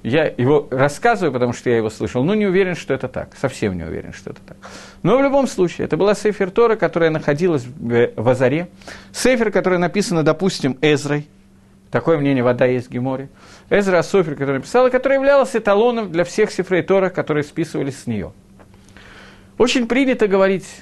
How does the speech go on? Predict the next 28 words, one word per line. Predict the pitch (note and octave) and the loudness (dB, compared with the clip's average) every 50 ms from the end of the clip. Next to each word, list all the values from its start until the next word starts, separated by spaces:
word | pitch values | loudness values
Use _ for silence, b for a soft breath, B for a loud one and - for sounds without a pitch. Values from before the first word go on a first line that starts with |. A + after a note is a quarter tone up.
| - - - - | -20 -20 -12 -4
когда | - B2+ B2+ C3 D3 D#3+ D#3 C#3 | -2 -2 0 2 4 4 4 4
привлекают | - - C#3 C3+ C3+ C#3 C#3+ C#3 F#3+ F#3 E3+ D#3+ - | 2 2 0 0 0 0 0 4 4 4 4 4 2
людей | C#3 B2+ C3 C#3+ C3+ | -2 -2 -2 -2 -4
к | - | -4
тшуве, | - - - G3 G3 F3 D#3 D3 - - - | -6 -6 -2 -2 -2 -2 -4 -8 -12 -10 -10
то | C#3 | -8
принято | B2 F3+ A#3 B3 A#3+ A3+ A3 | -4 -2 -2 0 0 0 0
говорить | F#3+ F#3+ F#3+ G3 G3 F#3+ F#3+ D#3+ | 0 2 2 2 2 0 -2 -4
о | |
том, | D3+ - G3 F#3+ | -2 -2 -2 -2
что | - - - - C#3 B2+ B2 - B B B B B B B | -2 -4 -4 -4 -2 -2 -4 -8 B B B B B B B
за | - G2+ A#2+ E3 | -6 0 2 2
многие | F3+ G#3 A#3 B3+ A#3+ G3+ G3+ G3 E3+ | 2 4 2 2 2 2 2 2 2
века, | C#3+ E3 - - - G3+ F#3 | 4 2 2 2 0 0 0
когда | - D3+ C3 B2+ B2+ C#3+ C3 A#2+ | 0 -2 -2 0 2 2 2 2
разные | - C#3+ E3+ F#3+ F3+ E3 D#3+ D3+ | 2 2 2 2 0 0 -2 -4
общины | D3+ D3+ - - G3+ F3 D3 | -4 -4 -4 -4 -4 -2 -2
не | C#3 C#3 | -2 -2
общались | C#3 C#3 - - F#3 E3 D#3 C3+ | -4 -4 -2 0 0 0 0 -2
друг | C3 D3 D#3 D#3 D#3+ | -2 0 0 0 0
с | E3 | 0
другом, | A3+ B3+ A#3+ G3+ F#3+ F#3+ | 0 0 0 -2 -4 -6
Сефер | F3 - - F#3 E3+ - F3 E3 | -6 -2 0 0 2 0 -2 -4
Тора | - - A#3 A3 G#3+ | 0 2 2 2 2
у | G3 | 0
них | F3 E3 - D#3+ | -4 -4 -2 -4
остались | D3 - - F3 E3+ D#3+ D#3+ - | -4 -2 0 0 0 -2 -2 -4
идентичны. | C#3 C3+ C#3+ C#3+ - - C3 G#2 - - - D3+ D#3 F3 | -2 -2 -2 -2 -2 -4 -6 -6 -6 -6 -10 -10 -10 -10